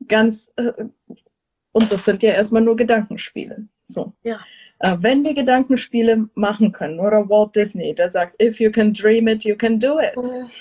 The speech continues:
Speaker 1: Genau dasselbe. So. Wenn wir uns Gedanken machen können von, ähm,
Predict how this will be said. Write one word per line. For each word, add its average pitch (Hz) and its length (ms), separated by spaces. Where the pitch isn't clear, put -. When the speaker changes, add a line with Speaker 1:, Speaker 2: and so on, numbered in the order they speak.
Speaker 1:
Genau 220 320
dasselbe. 247 680
So. 196 300
Wenn 220 240
wir 226 120
uns 214 140
Gedanken 220 440
machen 226 320
können 240 300
von, 226 400
ähm, 220 640